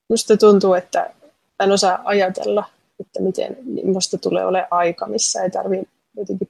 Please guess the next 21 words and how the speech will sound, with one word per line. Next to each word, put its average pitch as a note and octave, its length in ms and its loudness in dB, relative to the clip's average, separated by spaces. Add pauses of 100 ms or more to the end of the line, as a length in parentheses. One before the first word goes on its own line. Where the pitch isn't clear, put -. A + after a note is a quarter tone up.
pelätä, F#3 460 0
että G#3 300 -6 (120)
onko F#3+ 400 -2
perheenjäsenellä F#3+ 840 -2 (140)
korona F3 500 2
vai E3+ 180 -2
nuha. F#3+ 400 0 (880)
Öö, - 360 -4 (480)
ja F3 160 -2
että, - 420 -8 (1300)
että F3+ 140 -2
voi F3+ 140 2
nähdä F3 240 -4
sukulaisia, A3 880 2
jotka G3+ 280 -6
on F#3+ 80 -4
pohjoisessa, G3+ 680 -2 (300)
niin - 260 -8
ilman E3+ 300 -2
sitä - 280 -2
syyllistä-, F3+ 560 2